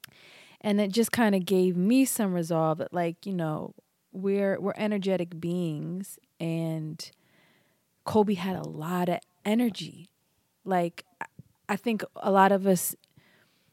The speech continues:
how we understand it is, like, the Mamba mentality is, like, your drive, you keep going, you keep pushing.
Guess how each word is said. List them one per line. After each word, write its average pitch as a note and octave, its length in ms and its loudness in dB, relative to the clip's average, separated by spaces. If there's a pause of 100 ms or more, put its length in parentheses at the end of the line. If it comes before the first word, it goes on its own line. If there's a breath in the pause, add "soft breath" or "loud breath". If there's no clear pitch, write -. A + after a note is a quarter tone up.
how G#3 260 4
we G#3 380 2
understand G3 680 2
it - 80 2
is, F3 120 0
like, E3 160 2
the F3 80 0
Mamba F#3 320 6
mentality F3 640 2
is, E3 160 -4
like, D#3+ 200 -6
your E3 120 -2
drive, F3 640 2
you F3+ 80 -8
keep - 300 -12
going, F3+ 400 4
you F3 40 -2
keep - 300 -10
pushing. E3+ 600 0